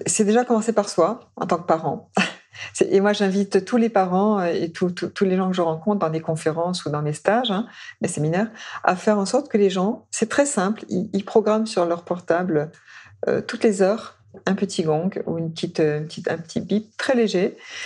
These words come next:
Et quoi qu'ils fassent, où qu'ils se trouvent, en train de parler avec quelqu'un ou autre, ils entendent ça, un éclat d'instant,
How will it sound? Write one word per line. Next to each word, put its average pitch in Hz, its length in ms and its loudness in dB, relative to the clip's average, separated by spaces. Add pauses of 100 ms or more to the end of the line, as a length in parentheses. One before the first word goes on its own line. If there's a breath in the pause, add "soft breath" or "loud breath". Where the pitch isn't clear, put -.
(160 loud breath)
Et 202 140 2
quoi 359 220 4
qu'ils 302 200 -2
fassent, - 540 -2 (120)
où 320 120 6
qu'ils 247 180 -4
se 226 120 2
trouvent, 165 520 -2 (160)
en 190 100 2
train 190 160 0
de 190 80 -2
parler 208 220 2
avec 196 180 2
quelqu'un 190 320 0
ou 165 140 2
autre, 202 120 -2
ils 180 200 -2
entendent 214 300 0
ça, - 260 0
un 196 140 2
éclat 247 280 2
d'instant, 208 640 -2